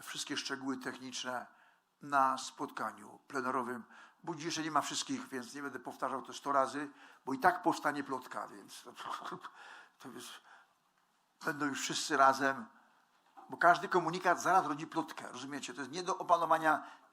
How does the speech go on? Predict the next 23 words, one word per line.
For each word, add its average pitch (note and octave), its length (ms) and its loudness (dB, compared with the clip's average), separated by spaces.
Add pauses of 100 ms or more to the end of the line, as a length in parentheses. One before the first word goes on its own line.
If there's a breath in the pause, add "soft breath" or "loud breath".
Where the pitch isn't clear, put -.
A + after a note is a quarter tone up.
(140)
w, - 200 -18
w, - 320 -16 (160)
we E3+ 140 6
współczesności. D3+ 840 -4 (440 loud breath)
Po A#3+ 100 0
prostu A3 280 -4
każdy E3+ 300 4
jest D3 120 0
wolny, C#3 400 0 (400 loud breath)
no C#3+ 80 -6
i D#3 200 -4
interpretuje E3 720 0
po F3+ 280 -2
swojemu A#2+ 800 -4 (300)
moją G#2 500 -8 (380)
wypowiedź. - 600 -16 (1040 loud breath)
Na D3+ 120 0
zajęcia D#3+ 520 2
bierzemy C3+ 400 -2
z B2+ 100 -2
sobą A#2 400 -4 (2000 loud breath)
odpusty D#3+ 680 2
zupełne C#3+ 640 4